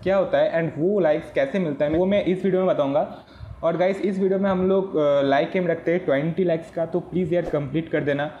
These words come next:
तो guys, चलो video को शुरू करते हैं। और आगे बढ़ने से पहले अगर channel पे नया हो तो यार subscribe करके all notification on कर लेना और इस video को एक like कर देना। तो guys, चलो video शुरू करते हैं। तो guys, video जो होने वाला है बहुत ही ज़्यादा छोटा होने वाला है, just मैं तुम लोगों को बताऊँगा।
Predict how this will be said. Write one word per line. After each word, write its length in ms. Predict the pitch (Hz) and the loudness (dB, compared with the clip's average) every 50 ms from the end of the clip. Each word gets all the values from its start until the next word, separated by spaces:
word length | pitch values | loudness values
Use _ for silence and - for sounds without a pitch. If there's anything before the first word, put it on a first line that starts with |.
| - - - - - - | -20 -20 -20 -20 -14 -8
तो 80 | - 160 | -4 -2
guys, 220 | 180 190 196 196 | 0 0 0 0
चलो 180 | - 175 175 190 | 0 0 2 2
video 240 | 175 170 151 160 160 | 2 2 0 0 0
को 100 | 175 175 | -2 -2
शुरू 200 | - 151 151 151 | -2 -2 0 0
करते 240 | 175 165 - 170 | 0 0 0 0
हैं। 120 | 175 185 185 | 0 0 2
और 200 | - 147 151 143 | 2 2 2 4
आगे 160 | 139 147 165 | 4 2 2
बढ़ने 180 | 175 180 180 175 | 0 0 0 -2
से 100 | - 185 | -2 -2
पहले 280 | 180 147 143 160 165 | 0 0 2 2 2
अगर 160 | 151 139 151 | 2 0 0
channel 220 | 156 - 156 147 151 | -2 -2 -2 -4 -2
पे 120 | - 160 | -2 -2
नया 180 | 139 127 131 139 | -2 0 -2 -2
हो 100 | 147 151 | -2 -2
तो 100 | 147 156 | -2 0
यार 140 | 151 143 143 | 0 0 0
subscribe 360 | 143 127 - - 170 170 165 | -2 -4 -4 -4 -4 -2 -2
करके 220 | 175 156 - 175 | -4 -4 -2 0
all 140 | 151 139 139 | 0 0 -2
notification 600 | 139 139 131 139 135 135 - 147 131 117 131 156 | -2 -4 -4 -4 -4 -4 -4 -4 -2 -2 -2 -2
on 120 | 196 190 | -2 0
कर 60 | 202 160 | 0 0
लेना 220 | 131 123 131 156 | 0 0 0 -2
और 220 | 156 - 170 180 | -2 -2 -2 -2
इस 120 | 175 - - | -2 -2 -4
video 160 | 131 135 135 | -2 -2 -2
को 120 | 135 156 | 0 0
एक 100 | 165 165 | 0 0
like 260 | 160 123 117 120 - - | 0 0 0 -2 -2 -4
कर 100 | - 123 | -4 -2
देना। 200 | 113 117 110 113 | 0 -2 -2 -2
तो 120 | 113 131 139 | -4 -4 -2
guys, 200 | 151 151 151 - | -2 -2 -2 -2
चलो 180 | 147 139 160 | -2 0 0
video 240 | 165 151 131 123 135 | 0 0 0 -2 -2
शुरू 220 | 135 - 135 110 110 | -2 -2 -2 0 0
करते 240 | 110 107 - - | 0 -2 -4 -6
हैं। 140 | 107 101 101 - - _ _ _ _ _ _ _ _ - - - | -6 -6 -8 -10 -18 _ _ _ _ _ _ _ _ -10 -6 -2
तो 60 | 175 | 0
guys, 280 | 165 196 220 202 151 143 | 2 2 2 0 0 0
video 240 | 170 165 175 190 190 | 2 2 2 2 2
जो 120 | 196 208 | 2 2
होने 180 | 196 180 180 185 | 0 2 2 2
वाला 200 | 185 180 185 185 | 2 2 2 2
है 80 | 190 | 0
बहुत 260 | 185 165 156 156 - | 0 0 0 0 0
ही 40 | 190 | 0
ज़्यादा 180 | 185 175 170 185 | 0 0 0 0
छोटा 300 | 175 - 147 139 156 170 | -2 -2 -4 -4 -2 -2
होने 160 | 170 156 156 | -2 0 0
वाला 200 | 147 147 147 156 | 0 0 0 0
है, 60 | 165 | 0
just 160 | 156 165 165 - - - | -2 -2 -4 -6 -8 -10
मैं 160 | 160 165 156 | -8 -6 -4
तुम 140 | - 165 160 | -4 -2 -2
लोगों 120 | 160 160 156 | 0 0 0
को 120 | 160 165 | 0 -2
बताऊँगा। 600 | 131 143 139 - 139 143 147 147 143 165 - - | -2 -2 -2 -2 -2 -2 0 0 -2 -2 -2 -4